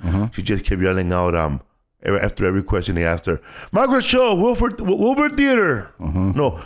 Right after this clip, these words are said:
Speaker 2: Margaret Cho, Warfield Theater, eight o'clock, Thursday night, Friday, Saturday." And she just, and I, and I, and I, she kept yelling it out.
Speaker 1: Uh-huh.
Speaker 2: And I learned from that, that every time I don't like with how the interview is going,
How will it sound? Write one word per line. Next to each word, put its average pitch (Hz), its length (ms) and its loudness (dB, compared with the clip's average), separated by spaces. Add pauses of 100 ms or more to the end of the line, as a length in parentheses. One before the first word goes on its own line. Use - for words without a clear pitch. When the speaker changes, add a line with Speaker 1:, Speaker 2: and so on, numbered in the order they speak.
Speaker 2:
Margaret 277 300 2
Cho, 226 340 2
Warfield 233 480 0
Theater, 226 280 2
eight 233 160 2
o'clock, 202 460 0
Thursday 220 300 0
night, 190 240 0
Friday, 202 240 0
Saturday." 147 480 -2 (500)
And 123 120 -2
she 139 100 0
just, 143 220 0
and 135 120 -2
I, 139 100 2 (100)
and 131 140 -2
I, 151 280 -2 (400)
and 123 100 -2
I, 135 100 0
she 123 220 -2
kept 131 180 -2
yelling 127 260 2
it 117 120 2
out. 131 340 -2 (180)
Speaker 1:
Uh-huh. 98 200 2
Speaker 2:
And 117 100 2
I 123 60 2
learned 156 280 0
from 131 220 -2
that, 113 180 2
that 107 140 2
every 123 180 0
time 143 200 -2
I - 20 0
don't 131 120 0
like 131 160 -2
with 131 140 0
how 107 140 2
the 113 80 2
interview 120 300 2
is 117 100 -2
going, 123 420 0